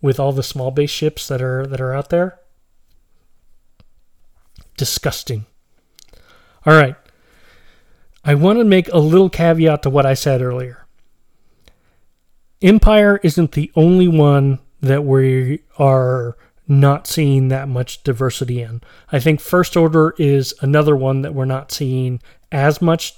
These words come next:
diversity in. We're seeing more diversity than we are with Empire,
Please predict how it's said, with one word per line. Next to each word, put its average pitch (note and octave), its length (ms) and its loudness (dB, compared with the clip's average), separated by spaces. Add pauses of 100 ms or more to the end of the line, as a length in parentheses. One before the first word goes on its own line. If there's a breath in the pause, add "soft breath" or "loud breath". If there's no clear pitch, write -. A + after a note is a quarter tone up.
(100)
diversity F3+ 560 -2
in. F#3+ 180 -4
We're F3 160 -2
seeing B3+ 360 -4
more F#3+ 300 2
diversity F#3 560 -2
than D#3+ 180 -2
we D3+ 160 -4
are D3 420 -2 (520 soft breath)
with C#3 580 0 (580)
Empire, B2+ 640 -2